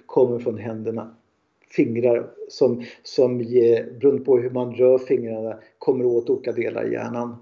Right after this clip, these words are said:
Och då har man ju jobbat med det här i Indien väldigt mycket, men det var amerikaner som började titta lite djupare och se hur, om man håller på det här sättet eller det sättet, var, var plingar någonstans i hjärnan då?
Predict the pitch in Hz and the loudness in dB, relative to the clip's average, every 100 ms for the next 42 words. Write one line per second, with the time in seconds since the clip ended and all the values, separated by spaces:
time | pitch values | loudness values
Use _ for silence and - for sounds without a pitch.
0 | _ _ - _ - 131 135 127 135 131 | _ _ -20 _ 0 4 6 6 4 4
1 | 127 127 120 139 147 135 120 110 120 135 | 6 6 6 4 2 -4 -4 -4 -2 -4
2 | 165 160 143 123 123 120 120 113 117 117 | 0 2 2 2 0 -4 -6 0 0 0
3 | 117 156 160 143 139 127 120 - - 139 | 0 4 4 4 0 0 0 0 -2 -2
4 | 123 - 120 117 143 123 127 113 - - | -2 -6 -2 2 2 2 2 -2 -4 -20
5 | _ 131 - 139 139 127 123 120 120 120 | _ -10 -2 -2 0 0 0 2 4 4
6 | 127 120 127 156 151 117 - - 110 113 | 0 0 0 0 -2 -6 -6 -6 -4 2
7 | 147 151 113 120 - - - _ 143 120 | 2 2 -4 -4 -4 -6 -20 _ -20 -16
8 | 110 127 123 120 123 120 117 117 143 120 | -2 -2 0 4 6 6 2 0 -2 0
9 | 117 117 113 113 - 110 - 113 104 104 | 0 -4 -4 -8 -8 -10 -4 -4 -4 -6
10 | 104 107 180 - | -6 2 4 4